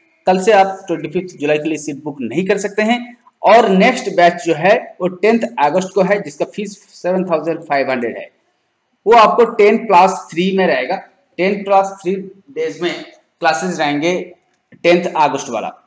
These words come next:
टेन प्लस थ्री। ओके,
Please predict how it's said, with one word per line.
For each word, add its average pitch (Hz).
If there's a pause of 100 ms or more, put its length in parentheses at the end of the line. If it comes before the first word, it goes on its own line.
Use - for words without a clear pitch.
(580)
टेन 156 (340)
प्लस 127 (520)
थ्री। 156 (1600)
ओके, 185